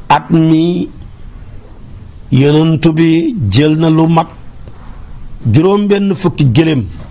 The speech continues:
ak ñett def ko ay hadaaya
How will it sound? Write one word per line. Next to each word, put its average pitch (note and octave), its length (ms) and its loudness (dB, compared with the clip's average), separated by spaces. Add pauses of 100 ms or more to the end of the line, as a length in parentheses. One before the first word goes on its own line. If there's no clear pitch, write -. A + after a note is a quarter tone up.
(760)
ak D3+ 140 2
ñett D#3 560 0 (1000)
def D3 240 2
ko E3+ 120 2
ay D#3+ 160 4
hadaaya D3 680 2